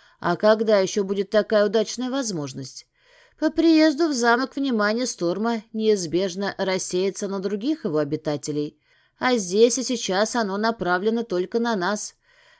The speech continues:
за исключением каких-то его рутинных обязанностей.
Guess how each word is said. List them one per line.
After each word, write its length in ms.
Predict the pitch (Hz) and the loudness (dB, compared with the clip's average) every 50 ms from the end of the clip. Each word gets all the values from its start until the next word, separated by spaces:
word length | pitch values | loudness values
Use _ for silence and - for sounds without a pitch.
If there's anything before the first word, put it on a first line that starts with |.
| _ - | _ -10
за 220 | 277 240 294 285 | -4 0 0 0
исключением 720 | 240 - - 262 262 240 - - 262 269 285 294 320 311 | 0 0 -2 -2 -2 -2 -2 -2 -2 0 0 0 -2 -2
каких-то 540 | - - 254 233 233 - 247 233 240 - - | 0 0 -2 -2 -2 -2 -4 -4 -4 -4 -4
его 340 | 285 247 202 226 240 254 226 - _ | -2 0 2 2 2 2 0 -6 _
рутинных 600 | - 294 294 285 - - - 175 180 202 208 - | -8 -6 -6 -6 -6 -4 -4 -4 -2 -2 -4 -4
обязанностей. 920 | 214 196 170 156 151 143 143 135 139 151 151 - - - 156 151 151 151 | -4 -4 -2 -2 -2 -2 -2 -6 -6 -8 -8 -8 -8 -6 -4 -4 -4 -6